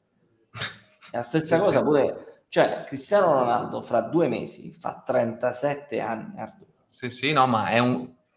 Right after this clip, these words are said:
Speaker 1: è uno che può andare avanti altri cinque, sei anni lui, eh,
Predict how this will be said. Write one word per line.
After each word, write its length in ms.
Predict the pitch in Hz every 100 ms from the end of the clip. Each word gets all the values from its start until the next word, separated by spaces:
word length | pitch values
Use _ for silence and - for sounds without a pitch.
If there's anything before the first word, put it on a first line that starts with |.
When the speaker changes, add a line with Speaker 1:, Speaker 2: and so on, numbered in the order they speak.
| _ _
Speaker 1:
è 120 | 120 127
uno 400 | 156 208 220 190
che 120 | 131
può 140 | -
andare 200 | 131 127
avanti 480 | 123 123 165 175 147
altri 320 | 120 156 143
cinque, 280 | 123 170 160
sei 280 | 123 127 113
anni 280 | 123 113 98
lui, 240 | 101 98
eh, 100 | 95